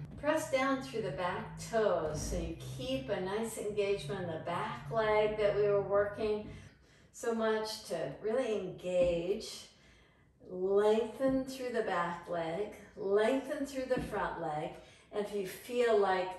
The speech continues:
"Oh my gosh, that's just too much of a stretch," just bend your left knee. You'll be able to do your version of Hanumanasana, your version of the split. And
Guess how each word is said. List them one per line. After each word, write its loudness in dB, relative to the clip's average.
"Oh -2
my -2
gosh, -8
that's -8
just -12
too -6
much -2
of -2
a 2
stretch," -4
just -8
bend -2
your -2
left -2
knee. 0
You'll 4
be 8
able 0
to -12
do 8
your 0
version 0
of -6
Hanumanasana, -4
your 2
version -6
of -6
the -8
split. -6
And -6